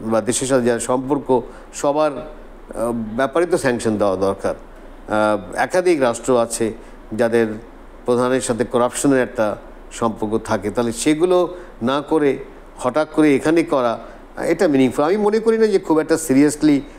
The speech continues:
কেউ নেয় এখন আমেরিকাকে, কারণ বিশেষ করে এই জেনোসাইড যেটা হয়েছে এবং যেটাই আমেরিকার জনগণই যেটা বলছে যে এই সরকার বা এই রাষ্ট্রকে, আহ, কেন আমরা সিরিয়াসলি নেব,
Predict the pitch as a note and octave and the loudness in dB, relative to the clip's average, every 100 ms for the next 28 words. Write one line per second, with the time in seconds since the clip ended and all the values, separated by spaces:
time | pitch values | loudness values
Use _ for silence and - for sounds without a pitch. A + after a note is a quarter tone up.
0 | - - C3 B2+ A#2+ A2+ A2 C3 B2 - | -20 -2 2 4 2 2 2 2 0 0
1 | A#2+ A2+ A2+ A2 G#2+ G#2 G2 G#2+ G#2+ A2 | 0 4 2 2 0 -2 -2 0 0 0
2 | E3+ - E3 D3+ B2+ - - - - A#2 | -2 0 0 0 -2 -6 -18 -20 -4 0
3 | A#2 G#2+ A#2+ B2 C3 B2+ A#2 G2+ - - | 2 2 2 0 0 0 -2 -6 -16 -20
4 | - - A2 A2 G#2 B2 C#3+ - G2 - | -20 -8 -4 -2 2 2 2 -2 -6 -6
5 | G#2+ A2+ A#2+ C3 E3+ E3+ C#3 - - A2 | -2 0 0 2 4 2 -2 -12 -10 -2
6 | A#2+ C#3 C#3+ D3 C3+ C#3+ D#3 F3+ G3 D#3+ | 2 2 2 2 2 4 2 2 2 2
7 | B2+ C3 A2 A#2+ G#2+ A#2+ G#2+ - - - | 2 0 0 -2 2 2 0 -8 -18 -2
8 | A2+ B2+ A#2+ A#2 - B2+ A#2 C3+ B2 A#2+ | 2 4 2 0 -2 -2 0 -2 2 2
9 | A#2 A2+ - C#3 C#3 B2 - - - - | 2 0 0 0 2 0 0 -10 -20 -14
10 | - A2 A2 B2 C3 B2+ B2 A#2+ A#2+ A#2+ | -2 0 2 2 2 2 0 0 2 2
11 | - A#2 G#2+ G#2+ | 2 0 0 0